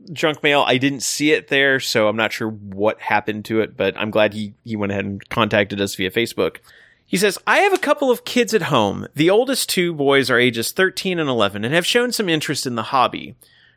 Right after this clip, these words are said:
We have bought a couple of kits and have started painting. Tau for the oldest, Necrons for the younger. Uh, the hobby side is doing pretty okay, although it's very hard to find time to do it with them,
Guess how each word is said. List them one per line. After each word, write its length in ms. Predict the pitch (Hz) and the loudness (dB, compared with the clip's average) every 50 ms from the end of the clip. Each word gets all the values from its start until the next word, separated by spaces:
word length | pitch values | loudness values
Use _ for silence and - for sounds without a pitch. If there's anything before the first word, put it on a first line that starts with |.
| _ - | _ -8
We 200 | 127 151 165 160 | -4 -2 -2 -2
have 420 | - 202 214 247 254 233 180 151 | 0 0 0 0 0 -2 -2 -2
bought 320 | 135 165 180 185 - - - | 0 0 2 0 0 -2 -4
a 60 | 135 | -4
couple 320 | - 165 170 165 170 156 139 | 0 0 0 2 2 0 0
of 100 | 127 - | 0 -2
kits 320 | - 143 127 120 - - | 0 2 2 2 0 -2
and 60 | 120 | -4
have 100 | 117 113 | -4 -4
started 420 | - - - 123 120 110 104 101 - | -2 0 2 2 4 2 0 -2 -2
painting. 540 | - 143 135 131 113 107 85 78 73 - - _ - | -2 -2 -2 -2 -2 -6 -10 -10 -12 -16 -20 _ -8
Tau 240 | - 190 185 196 202 | -2 0 0 0 0
for 120 | - 220 | 0 0
the 140 | 202 170 135 | 0 2 4
oldest, 420 | 120 113 104 107 104 - - _ - | 2 2 2 0 -2 -4 -8 _ -2
Necrons 460 | 123 120 117 - 123 113 104 101 - | -2 -2 0 0 -2 -4 -4 -4 -6
for 80 | - | -6
the 80 | 98 98 | -6 -4
younger. 380 | 101 95 87 85 78 67 - _ _ _ - - - - - - | -4 -4 -4 -6 -10 -14 -14 _ _ _ -20 -20 -20 -20 -18 -6
Uh, 120 | - - 117 | -2 0 0
the 100 | 127 143 | 0 0
hobby 280 | 143 202 262 330 339 294 | 0 0 0 2 0 0
side 280 | - - 190 151 131 | 0 2 2 2 0
is 120 | 120 107 110 | 0 0 0
doing 180 | 135 123 110 104 | 0 0 0 0
pretty 280 | - 127 117 104 104 | -2 -2 0 2 2
okay, 200 | 101 - - 110 | 2 0 0 0
although 240 | 98 101 110 117 135 | 0 0 2 2 0
it's 140 | 131 127 123 | 0 0 -4
very 380 | 127 117 139 156 170 220 269 240 | -6 -2 0 2 2 2 2 2
hard 240 | 170 147 139 131 | 2 0 0 0
to 40 | 131 | -2
find 300 | - - 117 107 107 107 | 0 0 2 2 0 -2
time 160 | - 104 98 | -4 -6 -6
to 80 | 92 92 | -6 -8
do 140 | 90 90 85 | -8 -8 -8
it 80 | 82 | -6
with 260 | - - - - - - | -2 0 0 0 0 0
them, 320 | 110 92 92 90 95 | 0 0 0 0 -6